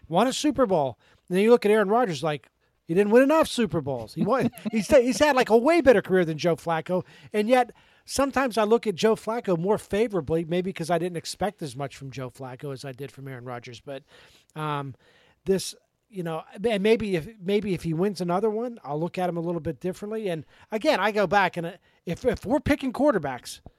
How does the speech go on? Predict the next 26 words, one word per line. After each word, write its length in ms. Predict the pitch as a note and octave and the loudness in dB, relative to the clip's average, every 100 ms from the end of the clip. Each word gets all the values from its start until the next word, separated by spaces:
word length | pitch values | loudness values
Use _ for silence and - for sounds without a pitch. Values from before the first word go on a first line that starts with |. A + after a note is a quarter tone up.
| _ _ _ | _ _ _
boy, 220 | A3 A#3 | 0 2
outside 380 | F#3 F#3+ A3 A3 | 2 2 0 2
of, 100 | F#3 D3 G3 G#3 - - - | 0 -4 -20 -20 -20 -20 -14
for 160 | E3+ E3 | -6 -4
me, 120 | A3 | -2
on 200 | E3+ D3+ | -2 -2
my 180 | D3+ A3+ | 2 2
list, 300 | C4+ C#4 - _ | 2 -2 -6 _
Brady's 380 | F3+ G#3 F#3+ D3+ | 0 0 0 -2
the 40 | |
only 120 | G3 | 0
one 300 | F#3+ G3 D#3 C#3 | 0 -2 -4 -8
better. 500 | C#3+ F#3+ A#3 F3+ G3+ | -2 0 2 0 0
And 300 | E3+ E3 - _ _ | -4 -4 -10 _ _
if 160 | D#3+ G3 | -8 -8
you 60 | |
gave 180 | E3+ G3+ | 0 0
me 140 | F#3 | 2
Rodgers 360 | E3+ G3+ F3+ D3+ | 2 2 0 -4
instead, 360 | D#3 - A#3+ E3 | -8 -6 -2 -2
I 40 | |
wouldn't 260 | D3+ D#3+ C3+ | -2 -6 -10
complain. 440 | D3+ E3 A#3+ F3+ | -12 -10 -6 -6
But 260 | C#3 C#3 - _ _ _ _ - | -6 -10 -12 _ _ _ _ -14
I 120 | D3+ | -10
just, 300 | D3 G3 - | -4 -6 -6